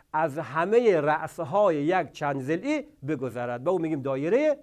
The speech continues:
محیطی. درست است؟ یک تا نکته دیگه مانده، همین نکته رو بگیم خلاص می‌شه.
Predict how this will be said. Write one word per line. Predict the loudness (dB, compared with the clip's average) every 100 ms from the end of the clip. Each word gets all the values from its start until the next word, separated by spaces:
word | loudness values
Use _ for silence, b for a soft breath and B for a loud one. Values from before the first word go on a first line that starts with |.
| -8
محیطی. | -12 -12 -14 -14 -16 -14 -6
درست | -6 -4
است؟ | -8 -8 _ _ b b b 8
یک | 10
تا | 12 10
نکته | 8 6
دیگه | 4 4
مانده، | 2 0 -4 -8 _ -2
همین | 2 2
نکته | 2 0
رو |
بگیم | -2 -4
خلاص | -2 -4 -6
می‌شه. | -8 -8